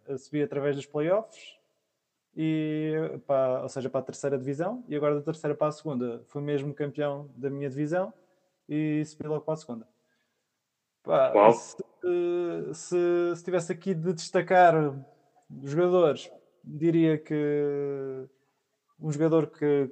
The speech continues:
Speaker 1: que começa já na, no clube e que, que é um bom ponta de lança, barra número nove, para, para quem queira contratar assim, jogadores de divisões mais baixas, que se chama Ivan Fernandes,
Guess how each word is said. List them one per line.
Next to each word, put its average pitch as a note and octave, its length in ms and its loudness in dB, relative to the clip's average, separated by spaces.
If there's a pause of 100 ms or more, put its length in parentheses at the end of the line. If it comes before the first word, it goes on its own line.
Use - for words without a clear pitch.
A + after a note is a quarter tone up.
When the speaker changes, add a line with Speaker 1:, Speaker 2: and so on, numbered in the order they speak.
Speaker 1:
que C3+ 120 -6
começa D3 340 0
já D3+ 160 0
na, D3 100 -2 (120)
no D3 180 -4
clube C#3 580 -4
e C#3 200 -8
que, C3 520 -6 (140)
que C3 60 -10 (180)
é C#3 60 -6
um C#3 80 -8
bom C#3+ 160 -4
ponta D3 280 -4
de C#3 80 -4
lança, C3+ 560 -6 (200)
barra C3 440 2
número C3 360 -8
nove, C#3 360 -2 (260)
para, B2+ 320 -4
para - 140 -12
quem C#3+ 100 -8
queira C#3 240 -4
contratar C3+ 380 -4
assim, C3 200 -8
jogadores C3 420 -4
de A#2+ 60 -20
divisões C3 360 -8
mais C3 200 -6
baixas, D3 440 -4
que - 80 -20
se - 60 -20
chama C3+ 280 -10
Ivan C#3+ 360 -2
Fernandes, D3 720 -8